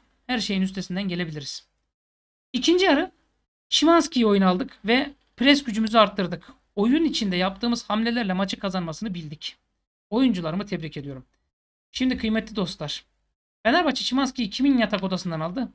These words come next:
Galatasaray'ın. Kimin yatak odasından aldı? Galatasaray'ın. Şimdi Galatasaray'a ne oldu? Pert oldu. <laughs> O kızın sunumuyla yapmak var da. Şimdi dikkat edin. Yakında size Szymanski'yi de ıslıklattıracaklar.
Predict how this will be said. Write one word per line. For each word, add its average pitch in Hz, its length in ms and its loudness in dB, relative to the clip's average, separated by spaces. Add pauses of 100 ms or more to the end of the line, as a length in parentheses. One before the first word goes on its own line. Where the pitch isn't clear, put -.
(120)
Galatasaray'ın. 170 580 -4 (920)
Kimin 180 220 2
yatak 269 300 4
odasından 226 280 -2
aldı? 247 240 0 (420)
Galatasaray'ın. 165 600 -4 (440)
Şimdi 233 300 6
Galatasaray'a 285 580 4
ne 233 60 4
oldu? 220 380 0 (260)
Pert 180 320 0
oldu. 147 300 -4 (480)
<laughs> 185 80 0 (1000)
O 220 240 2
kızın 254 300 2
sunumuyla 233 540 0
yapmak 202 380 -2
var 208 180 -2
da. 160 180 -8 (960)
Şimdi 302 420 -6 (500)
dikkat 254 320 0
edin. 240 280 -2
Yakında 269 380 2
size 277 160 -2
Szymanski'yi 247 480 -2
de 190 40 -2
ıslıklattıracaklar. 156 920 -10